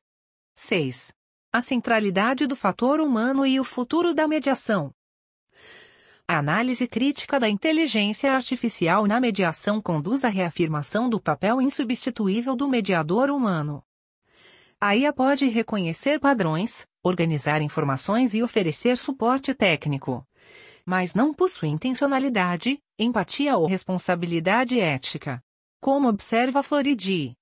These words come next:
dois mil e dezenove, sistemas de I A não compreendem valores, apenas operam sobre representações deles. O futuro da mediação, portanto, não reside na substituição do mediador pela tecnologia,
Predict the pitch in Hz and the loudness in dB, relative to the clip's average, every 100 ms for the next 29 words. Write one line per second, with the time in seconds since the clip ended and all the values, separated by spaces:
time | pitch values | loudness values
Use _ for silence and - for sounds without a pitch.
0 | _ 165 175 160 180 247 277 285 302 277 | _ 2 2 4 2 2 2 0 2 2
1 | 175 165 170 226 _ _ - - - - | 2 0 -2 -6 _ _ -20 -20 -8 -4
2 | 247 - 240 269 262 262 240 294 277 262 | -2 0 0 2 2 2 2 2 2 0
3 | 240 302 311 294 202 196 196 147 214 247 | 0 0 2 2 2 2 0 2 2 4
4 | 165 170 233 - - _ _ - - - | 2 2 -2 -4 -8 _ _ -20 -8 -4
5 | 226 - 226 269 277 254 214 226 269 269 | -2 0 0 0 0 0 0 2 2 -2
6 | - 247 226 240 294 320 285 285 294 - | 0 0 0 -2 -2 -2 -2 -2 -2 -2
7 | 214 254 254 208 185 143 135 - - _ | 0 0 2 2 2 0 -4 -8 -10 _
8 | _ _ _ _ _ _ - - - _ | _ _ _ _ _ _ -20 -20 -20 _
9 | _ 302 - 214 302 349 330 294 233 226 | _ -6 -4 -4 0 2 2 2 2 0
10 | 190 170 - 156 170 247 _ - 220 - | 0 -2 -2 -2 -2 -4 _ -2 -2 0
11 | 175 175 - 320 _ - 190 294 269 214 | -2 -2 -4 -8 _ -2 0 0 0 0
12 | 196 254 254 247 190 - 240 240 247 - | 0 0 2 2 0 0 0 0 -2 -2
13 | 151 - 240 277 262 262 226 190 160 185 | -4 -2 -2 0 0 0 0 0 0 0
14 | 233 220 226 247 294 294 262 254 240 180 | 0 0 0 2 0 0 -2 0 0 0
15 | 180 190 | 0 -2